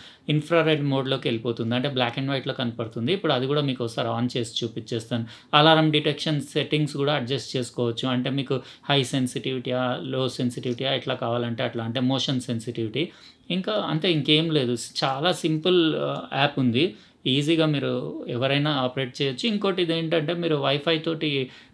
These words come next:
కనెక్ట్ అయిపోయిన తర్వాత ఈ సెక్యూరిటీ కెమెరా మీరు ఎక్కడున్నా ప్రపంచంలో మీ మొబైల్ ఫోన్‌లో ఆ కెమెరా ముందు ఏం జరుగుతుందో చూడొచ్చు. ఆడియో డిస్కషన్ కూడా చేయొచ్చు. Everything నాకు overall క్వాలిటీ నచ్చింది. యాక్చువల్‌గా ఇక్కడ మీకు చూపిస్తాను.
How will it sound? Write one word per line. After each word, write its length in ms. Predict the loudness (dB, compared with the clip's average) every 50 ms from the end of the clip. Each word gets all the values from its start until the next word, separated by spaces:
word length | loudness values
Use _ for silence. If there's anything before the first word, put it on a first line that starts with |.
| -8 -2 0
కనెక్ట్ 280 | 2 2 2 4 2
అయిపోయిన 340 | 2 2 2 0 0 -2 0
తర్వాత 360 | 0 -2 -2 -2 -2 -2 -2
ఈ 560 | 0 0 0 0 -2 -2 0 0 0 0 -2 -4
సెక్యూరిటీ 460 | -2 -2 0 2 2 0 0 -2 -2
కెమెరా 360 | 0 0 0 0 0 -2 0
మీరు 380 | 0 0 0 0 -2 -2 -4 -6 -6 -6
ఎక్కడున్నా 640 | -8 -8 -10 -6 0 4 4 4 4 4 2 0
ప్రపంచంలో 640 | 0 0 -2 -2 0 0 0 -2 -2 -2 -4 -2 -2 -2
మీ 140 | 0 0
మొబైల్ 400 | 2 2 2 4 4 2 2 2
ఫోన్‌లో 460 | 0 -2 0 0 2 2 0 0 -2 -4 -6
ఆ 80 | -6 -4
కెమెరా 380 | -2 0 0 0 0 0 0
ముందు 240 | 0 2 2 2 2
ఏం 160 | 2 2 2
జరుగుతుందో 540 | 2 0 0 -2 -2 -2 0 0 0 0 -2 -2 -2 0
చూడొచ్చు. 440 | 0 0 0 0 0 0 0 0 -2 -8 -18 -20 -8 _ 2
ఆడియో 440 | 2 4 4 4 4 2 0 0 -2
డిస్కషన్ 580 | -2 -2 -2 0 0 -2 0 0 0 0 0
కూడా 180 | 0 0 0 0 -2 -2
చేయొచ్చు. 300 | -2 -2 -2 0 0 0
Everything 440 | 0 2 2 0 0 0 0 -2 0
నాకు 400 | 0 0 -2 -2 0 0 2 4
overall 240 | 4 4 4 2
క్వాలిటీ 440 | 0 0 2 2 2 2 0 0 0
నచ్చింది. 580 | 0 -2 -2 -4 -2 0 0 2 2 0 0 -4 -10 -20 -20 _ _ -8
యాక్చువల్‌గా 400 | -8 -6 -4 -4 -4 -2 -2 -4
ఇక్కడ 200 | -4 -4 -4 -2
మీకు 340 | -4 -4 -6 -8 -8 -6 -6
చూపిస్తాను. 580 | -4 -4 -6 -6 -8 -8 -8 -6 -6 -8 -8